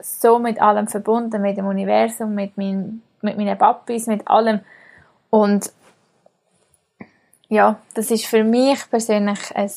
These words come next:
ähm, ein schönes Gefühl. Und wo wir dann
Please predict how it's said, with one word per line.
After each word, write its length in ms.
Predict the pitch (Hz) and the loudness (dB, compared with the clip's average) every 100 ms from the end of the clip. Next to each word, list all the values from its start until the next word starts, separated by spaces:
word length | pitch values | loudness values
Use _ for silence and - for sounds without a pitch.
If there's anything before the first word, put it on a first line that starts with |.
| - | -4
ähm, 380 | 196 196 190 208 _ _ _ _ _ _ _ _ _ _ _ _ - | -2 -2 -4 -8 _ _ _ _ _ _ _ _ _ _ _ _ -4
ein 80 | 214 | -2
schönes 580 | - 233 226 240 233 - | 0 2 2 2 -6 -8
Gefühl. 340 | - 240 190 | -2 2 2
Und 200 | 185 196 | 0 -2
wo 100 | 202 | -2
wir 140 | 202 202 | 0 0
dann 320 | 208 202 | 0 -2